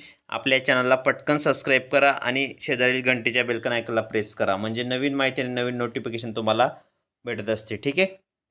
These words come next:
तर तुम्ही इथं बघू शकता मित्रांनो, पोलीस शिपाई भरती रायगड. तर मित्रांनो, आपण भेटूया पुढच्या व्हिडिओमध्ये. असेच नवनवीन व्हिडिओ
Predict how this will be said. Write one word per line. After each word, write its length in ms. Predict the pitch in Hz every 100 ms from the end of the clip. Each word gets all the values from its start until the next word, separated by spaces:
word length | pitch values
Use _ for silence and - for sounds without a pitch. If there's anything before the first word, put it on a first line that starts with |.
| _ _
तर 80 | 120 110
तुम्ही 220 | 143 139
इथं 180 | 143 147
बघू 180 | 131 143
शकता 240 | 143 139
मित्रांनो, 420 | 127 120 123 127 135
पोलीस 440 | - 123 127 -
शिपाई 260 | 139 127 120
भरती 400 | 117 113 139 156
रायगड. 360 | 117 113 107 - _ _ _ _ _ _ _ _ _ _ _ _ _ _ _ _ _ _ 127
तर 100 | 135 143 143 143 - _ -
मित्रांनो, 380 | 127 143 147 156
आपण 340 | 147 156 151
भेटूया 320 | 135 131 147
पुढच्या 340 | 147 156 147 151
व्हिडिओमध्ये. 580 | 135 131 127 127 131 143 - _ _ _ -
असेच 280 | 123 156
नवनवीन 360 | 147 143 143 147
व्हिडिओ 320 | 143 139 139